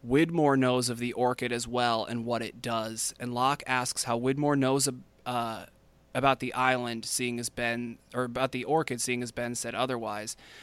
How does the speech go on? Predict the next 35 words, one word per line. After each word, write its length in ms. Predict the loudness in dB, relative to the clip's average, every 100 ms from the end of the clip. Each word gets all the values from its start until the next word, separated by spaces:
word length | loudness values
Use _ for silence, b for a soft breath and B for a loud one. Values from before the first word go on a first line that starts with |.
| B 0
Ben 220 | 2 4
mentions 560 | 4 2 0 0 -2 0
not 200 | 0 2
being 200 | 0 0
entirely 520 | 0 0 0 0 -2
truthful, 680 | -4 -2 -2 -4 -6 -6 -4
and 140 | -4 0
Locke 260 | 0 0 -4
asks 400 | -4 -4 -6 -8
if 100 | -8
he 140 | -6
ever 280 | -4 -2 -4
is. 480 | -4 -8 -6 -6 -8 _ _
Fantastic 600 | -14 -10 -8 -6 -8 -10 -10
line. 340 | -10 -10 -12 B B B B B B B B B -18 -18 _ -6
But 220 | 0 2 2
Ben 200 | 2 2
shows 580 | 2 2 4 4 0 0
him 420 | 0 0 0 -2
what 240 | -2 -2
he's 300 | -2 -6 -4
seeing, 500 | -2 0 0 -2 -4
which 160 | -6 -4
is 100 | -2
a 60 | 0
man 360 | 0 0 -2
patrolling 520 | -6 -4 -2 0 -2
the 60 | -4
station. 680 | -2 0 -2 -4 -8 -12 -18 b b b -4
They 180 | 0
are 140 | 0 -2
already 600 | 0 2 2 0 -4 -8 -4
at 360 | -4 -4 -10 -18 -16
the 160 | -14
Orchid. 540 | -12 -12 -14 -18 -18